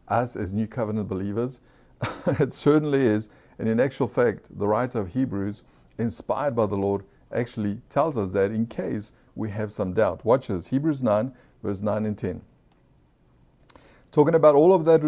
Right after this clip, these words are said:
we've just read, about the ark, the tabernacle, and all that, 'cause it's the same chapter, it's the same context, right? It says, <laughs> "This is an illustration," watch this,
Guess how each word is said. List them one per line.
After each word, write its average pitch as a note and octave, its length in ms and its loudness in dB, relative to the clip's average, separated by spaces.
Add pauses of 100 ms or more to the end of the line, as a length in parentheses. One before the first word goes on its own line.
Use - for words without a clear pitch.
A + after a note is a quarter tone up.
(100)
we've C3 200 2
just B2 220 -2
read, G2 280 0 (300)
about G2+ 280 2
the G#2 100 0
ark, A#2 360 4
the G2+ 80 -4
tabernacle, A2+ 640 -2
and G2+ 80 -2
all G2+ 120 -2
that, F2+ 100 -4
'cause F#2+ 160 -6
it's G2 120 -8
the G2+ 60 -12
same A2+ 220 -2
chapter, G2 340 -2
it's E2+ 120 -10
the G#2+ 60 -10
same G#2+ 220 -4
context, D#2+ 440 -6
right? G#2 220 -2 (480)
It A#2 100 -4
says, D3+ 340 2 (340)
<laughs> - 220 -4
"This B2 360 4
is G#3 120 -2
an F#3+ 120 4
illustration," C#3 1000 0 (120)
watch D#3 220 -2
this, G2+ 320 -4